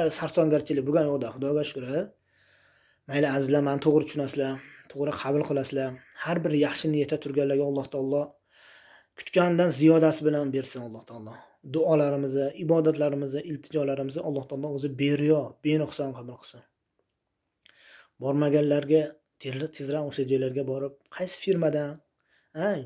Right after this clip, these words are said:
chiroyli bir holatda borib, qaysi firmadan bo'lsa ham-da, o'sha yerlarda ibodat qilishni, borganlarni yana qayta-qayta ziyorat qilishni Alloh taolo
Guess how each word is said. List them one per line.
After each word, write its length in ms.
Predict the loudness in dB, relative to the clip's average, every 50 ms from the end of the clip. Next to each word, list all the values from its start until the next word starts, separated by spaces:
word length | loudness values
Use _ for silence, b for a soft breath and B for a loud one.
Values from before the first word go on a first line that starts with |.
| -10 -16 -18 -20 _ _ _
chiroyli 360 | -14 -6 -2 -2 0 0 -2
bir 120 | -4 -2 0
holatda 320 | 2 2 2 2 0 -4 0
borib, 380 | 2 2 6 6 6 6 4 2 -12 _ _ _
qaysi 200 | -8 -8 -6 -4
firmadan 340 | -4 0 0 2 2 2 0 -2
bo'lsa 220 | -4 -6 -6 -6
ham-da, 220 | -6 2 2 2 2 2 -6 _ _ B B B B B B B B B B B B B
o'sha 180 | B -6 -6 -2
yerlarda 260 | 0 2 2 2 2
ibodat 400 | 2 4 2 2 2 0 -2 -6
qilishni, 360 | -8 -6 -6 -6 -4 -4 -4 -2
borganlarni 520 | 0 2 4 6 6 6 4 2 2 2 0
yana 140 | 0 -2 -2
qayta-qayta 520 | -2 -4 -2 -2 -4 -10 -12 -8 -6 -6 -2
ziyorat 340 | -2 -2 -2 -2 -6 -8 -10
qilishni 300 | -14 -14 -14 -12 -12 -12
Alloh 220 | -12 -10 -12 -12 -12
taolo 220 | -12 -12 -10 -10